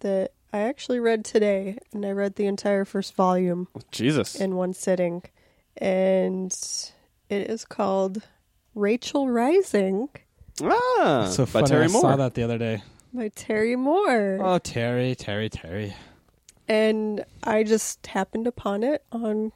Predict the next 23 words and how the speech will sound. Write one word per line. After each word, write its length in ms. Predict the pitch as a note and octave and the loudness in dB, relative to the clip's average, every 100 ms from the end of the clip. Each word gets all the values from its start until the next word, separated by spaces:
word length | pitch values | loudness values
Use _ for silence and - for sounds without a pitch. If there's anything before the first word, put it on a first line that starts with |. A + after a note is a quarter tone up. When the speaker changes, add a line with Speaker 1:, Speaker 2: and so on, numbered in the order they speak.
| _ | _
Speaker 1:
Comixology 840 | - G3 A#3+ - G#3 G#3+ A3 C4 - _ _ - _ _ _ _ - | -2 -2 -4 -2 2 2 2 -2 -4 _ _ -20 _ _ _ _ -6
'cause 220 | F#3+ G#3 | 2 2
Speaker 3:
Hmm. 40 | G#3 | 2
Speaker 1:
all 240 | - G3 G3+ | 2 2 2
the 100 | G#3 | 0
volumes 540 | G#3 G#3+ G#3+ A3 A3 | 0 0 2 0 0
are 100 | A3 | 0
on 200 | G3+ F#3 | 0 0
there. 260 | F#3+ G3 C4+ _ _ _ _ - - | -2 -2 -6 _ _ _ _ -16 -12
Speaker 3:
That's 200 | B2+ - | -12 -10
where 100 | A#2+ | -10
I 40 | B2 | -12
saw 240 | - D#3+ | -12 -12
it. 60 | - _ _ _ | -14 _ _ _
Speaker 1:
Yeah. 120 | D#4+ F4+ - _ _ _ - - _ | -4 -4 -6 _ _ _ -18 -18 _
Speaker 3:
How 100 | B2+ | -2
was 160 | A2 G#2+ | 0 -2
it? 100 | G#2+ A#2+ _ _ _ _ - | -6 -10 _ _ _ _ -8
Speaker 1:
I 580 | A3 A3+ B3+ C#4 C#4 B3 - | -2 0 2 0 0 -6 -8
really, 480 | A3 A#3 A3+ A#3 A#3 | -2 2 2 0 -2
really 340 | A3+ A#3 A#3+ | -2 0 0
like 240 | A#3+ E4 | -2 -2
it. 240 | A3 G3 | -2 -2